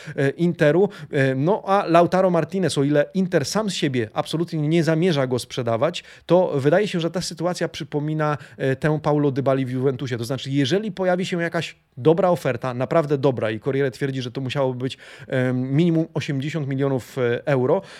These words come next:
e, wówczas to Nerazzurri, e, nie odrzucą jej z automatu, ale przynajmniej ją, e, rozważą. A o Lautaro Martineza mają starać się lub interesować się nim między innymi kluby z Madrytu, Real Madryt i, e, Atletico Madryt.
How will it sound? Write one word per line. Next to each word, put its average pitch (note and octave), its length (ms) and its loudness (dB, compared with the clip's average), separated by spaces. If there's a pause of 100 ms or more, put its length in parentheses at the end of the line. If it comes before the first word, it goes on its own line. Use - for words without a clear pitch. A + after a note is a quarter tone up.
e, C3+ 140 0
wówczas F#3 440 -2
to G3 100 0
Nerazzurri, E3 680 0 (180)
e, C#3 160 2
nie F3 180 4
odrzucą F3 460 0
jej C#3+ 160 2
z - 120 -8
automatu, F#3 600 -2
ale G3 260 2
przynajmniej C#3+ 560 -2
ją, B2 200 0 (260)
e, C3+ 160 -2
rozważą. C#3 680 2 (840)
A F3 180 2
o G3 120 2
Lautaro D3+ 360 2
Martineza C#3 460 -2
mają C3 240 0
starać B2+ 320 -2
się D3 280 -2
lub C#3+ 320 -2
interesować D3 560 0
się B2+ 160 -4
nim C3 240 -2
między C#3 260 0
innymi A#2 260 -2
kluby C3 340 -2
z A#2 80 -4
Madrytu, G#3+ 380 -2
Real B2+ 240 4
Madryt C#3 320 -2
i, C#3 120 -4 (300)
e, C3+ 180 0
Atletico D3 580 0
Madryt. A#2+ 460 -2